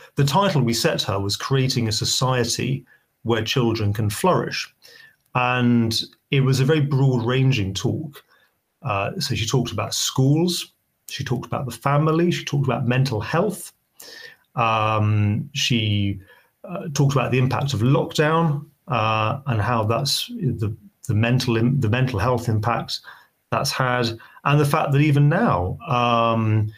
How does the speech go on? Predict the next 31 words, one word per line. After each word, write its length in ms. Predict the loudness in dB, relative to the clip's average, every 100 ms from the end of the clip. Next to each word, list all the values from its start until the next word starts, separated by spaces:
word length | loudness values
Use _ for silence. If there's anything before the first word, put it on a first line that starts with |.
| -16 _
I 80 | -4
think 180 | 2 2
something 240 | 4 2
like 180 | 2 0
one 200 | 2 4
point 300 | 2 0 0
eight 300 | 0 0 -2 -4 0
million 480 | 2 2 2 0
children 500 | 2 2 2 2 -2 -4 _ _ _ _
are 180 | -2 0
down 360 | 0 2 2
as 360 | 2 0 -2 -6 -14 -18 -12 -6
being 260 | -2 0 0
regular 420 | 0 0 0 0
absentees 800 | -2 -4 -4 -2 -2 -2 -2 -2
from 100 | -2
school. 540 | -2 0 0 2 0 -4 -20 -20 _ -4
Um, 520 | 0 2 2 2 0
so 160 | 0 2
the 160 | 4
impact 440 | 4 2 2 0 0
of 80 | 0
lockdown 380 | 0 0 0
is 140 | -2 -2
still, 340 | 0 0 -2
is 120 | -4
still 180 | -4 -2
very 200 | 0 0
much 420 | 0 0 -2 -6 -10 _ _ _ _ _ _
with 280 | 0 2 2
us. 420 | 2 0 -4 -6